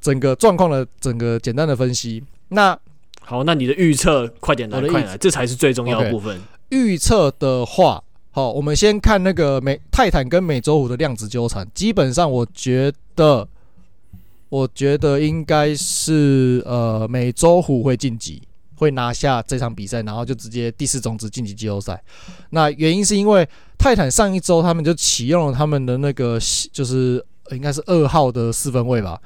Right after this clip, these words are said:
Speaker 1: 叫做 Joshua Dobbs。那，呃，跟我们刚才前面有介-，有提到那位那个退休的 Ryan Shazier 长-，Shazier 长得非常像。<laughs> 对，<laughs> 我真的，我真的只是那个照片出来就，哎，不对吧？这是，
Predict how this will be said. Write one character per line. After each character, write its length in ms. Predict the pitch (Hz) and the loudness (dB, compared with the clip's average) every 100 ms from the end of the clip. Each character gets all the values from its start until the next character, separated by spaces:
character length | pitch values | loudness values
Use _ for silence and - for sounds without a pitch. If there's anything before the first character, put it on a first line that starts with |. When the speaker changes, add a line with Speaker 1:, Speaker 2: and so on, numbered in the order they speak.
| - - | -20 -4
Speaker 1:
叫 140 | 139 | 0
做 360 | 135 131 127 120 | 4 4 4 2
Joshua 440 | - 170 - 151 | 2 2 4 2
Dobbs。 400 | 143 151 - - - - - - - | 4 0 0 -8 -14 -20 -20 -20 -12
那， 600 | 143 156 139 135 131 120 110 - - - - - | -2 0 2 0 -2 -6 -8 -18 -20 -20 -20 -10
呃， 220 | 135 123 | -4 -4
跟 180 | 117 170 | 0 2
我 80 | 165 | 2
们 160 | 131 | 0
刚 140 | 131 165 | 2 2
才 80 | 147 | 2
前 180 | 139 | 0
面 260 | 139 165 143 | 2 0 0
有 120 | 120 | -4
介-， 260 | 117 - 151 - | -2 0 0 0
有 100 | 127 | -2
提 200 | - 123 | -2 2
到 220 | 156 143 | 2 2
那 160 | 143 | 2
位 240 | 147 151 135 | 2 4 2
那 120 | 135 | 0
个 140 | 127 | 0
退 180 | 123 170 | 2 2
休 240 | 143 143 135 | 2 2 2
的 80 | 131 | 2
Ryan 340 | 135 143 143 | 2 2 2
Shazier 520 | 147 - 143 131 113 - | -2 0 0 0 -4 -4
长 220 | 117 113 - - | -8 -8 -14 -18
-，Shazier 540 | - 147 135 131 107 - | -4 -2 0 -2 -4 -6
长 140 | 113 | -8
得 60 | 117 | -2
非 120 | 147 | -2
常 120 | 127 | 0
像。 180 | - 123 107 - - | -2 -4 -4 -8 -10
<laughs> 280 | - - | -18 -14
对， 100 | - 120 - - - | -4 2 2 2 -12
<laughs> 420 | - - - 185 | -4 -4 0 2
我 100 | 156 185 | 4 4
真 120 | 190 | 4
的， 80 | 190 | 4
我 160 | 170 | 4
真 220 | 160 220 | 4 2
的 80 | 240 | 2
只 200 | 202 202 | 0 -2
是 120 | 196 226 - | -6 -6 -6
那 80 | 240 | -4
个 80 | 220 | 0
照 160 | 233 | 2
片 100 | 208 | 2
出 80 | 214 | 4
来 60 | 214 | 4
就， 80 | 220 - - - - - | 4 -2 -20 -20 -20 -12
哎， 80 | 160 | -4
不 80 | - | 2
对 140 | 185 | 4
吧？ 100 | 127 | 4
这 140 | 156 | 0
是， 60 | 165 | -4